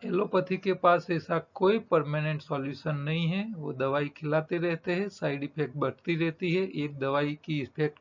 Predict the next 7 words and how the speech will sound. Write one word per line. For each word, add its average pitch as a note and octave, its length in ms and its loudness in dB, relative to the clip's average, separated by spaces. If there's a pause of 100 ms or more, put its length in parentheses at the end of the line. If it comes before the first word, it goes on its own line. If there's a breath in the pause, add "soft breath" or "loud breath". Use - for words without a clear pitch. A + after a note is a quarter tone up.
कम G3 160 8
होती F#3+ 360 0
है, G3+ 140 -2
दूसरी D#3+ 500 -2 (180)
चालू B2 260 4
करते B2+ 380 -4
हैं A2+ 140 -6